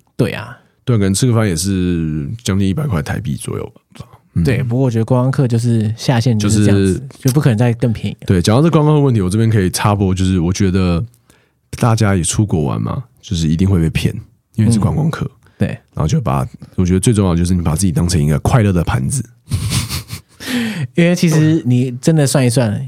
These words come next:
Speaker 1: 也没被骗多少啊。
Speaker 2: 而且我觉得被骗多少，有没有被骗多少是一回事。今天你已经请了假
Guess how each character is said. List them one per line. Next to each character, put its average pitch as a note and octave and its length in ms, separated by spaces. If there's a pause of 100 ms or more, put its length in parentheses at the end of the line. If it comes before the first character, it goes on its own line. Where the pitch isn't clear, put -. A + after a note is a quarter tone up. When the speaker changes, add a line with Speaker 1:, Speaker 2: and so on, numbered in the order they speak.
Speaker 1:
也 A#2+ 120
没 A2 120
被 A#2 60
骗 A2+ 220
多 G#2+ 140
少 - 120
啊。 C#3 220 (240)
Speaker 2:
而 A2+ 120
且 G#2+ 400
我 G#2 80
觉 A#2 120
得 C3+ 60
被 D#3+ 200
骗 C#3+ 240
多 B2 100
少， A2 340
有 C3 140
没 D3 100
有 D#3+ 60
被 D#3+ 120
骗 D3+ 160
多 C3 100
少 G2 80
是 F#2 220
一 A2+ 80
回 E2+ 120
事。 - 200 (100)
今 A#2+ 140
天 A#2+ 60
你 F#2+ 100
已 - 20
经 F#2+ 160
请 - 180
了 B1 80
假 C2 320